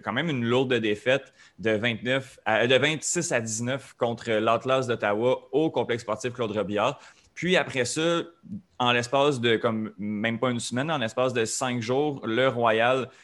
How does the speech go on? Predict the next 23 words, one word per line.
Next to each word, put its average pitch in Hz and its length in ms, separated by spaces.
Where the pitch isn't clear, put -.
a, 120 60
euh, 104 1080
a 117 100
signé 127 600
trois 147 480
victoires 123 480
consécutives, 123 760
soit 123 420
une 139 120
victoire, 123 640
euh, 107 120
de, 113 400
euh, 95 500
dix-huit 127 640
à, 107 320
euh, 98 160
seize. 139 520
Euh, 107 100
non, 135 120
ça, 135 100
c'est 139 140
celle-là 117 300
de 95 800